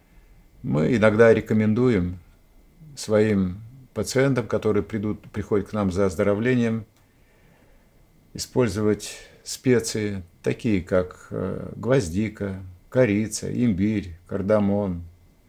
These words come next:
куркума, ну, а в некоторых случаях даже и перец. Ну, всё зависит, наверное, от того человека, который, так сказать, выполняет эти действия, потому что мы все разные,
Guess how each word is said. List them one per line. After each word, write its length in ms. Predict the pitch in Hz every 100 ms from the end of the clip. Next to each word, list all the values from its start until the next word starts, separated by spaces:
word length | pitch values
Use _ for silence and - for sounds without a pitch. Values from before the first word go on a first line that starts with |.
| _ _ _
куркума, 840 | - - - 107 95 104 110 95 87 _ _ _ _ _ _ _ _ _ _ - -
ну, 180 | 131 120
а 60 |
в 60 | 98
некоторых 340 | 127 - 95
случаях 440 | - 98 - 95 87
даже 280 | 113 95
и 160 | 101 101
перец. 580 | - 92 90 87 - - _ _ _
Ну, 180 | 131 135 -
всё 240 | - 151
зависит, 480 | 131 117 110 101 -
наверное, 520 | 107 107 101 101 98
от 280 | - 101 - _ _ _
того 220 | 113 107
человека, 460 | 104 110 110 123 -
который, 880 | 98 92 98 95 95 92 - - -
так 120 | -
сказать, 240 | - 98 87
выполняет 720 | 98 98 98 101 127 123 -
эти 220 | 107 107
действия, 680 | 98 107 95 - 101 98 95 - - - - - - -
потому 280 | 92 107
что 160 | 98 -
мы 140 | 110
все 180 | 117 107
разные, 560 | 101 110 104 107 104